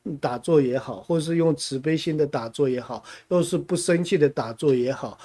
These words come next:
或是少点评的打坐也好，任何打坐是未来希望我就是出一系列的感恩的语-，语-，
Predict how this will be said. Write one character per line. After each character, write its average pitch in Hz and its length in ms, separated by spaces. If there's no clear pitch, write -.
或 196 120
是 170 120
少 156 240
点 131 240
评 131 160
的 139 80
打 120 240
坐 143 160
也 127 60
好， 123 80
任 214 340
何 170 200
打 127 200
坐 135 220
是 135 320
未 214 140
来 160 140
希 147 180
望 175 140
我 131 140
就 165 140
是 170 240
出 196 320
一 180 160
系 185 280
列 165 180
的 123 120
感 123 260
恩 170 160
的 165 80
语-， 139 260
语-， 131 200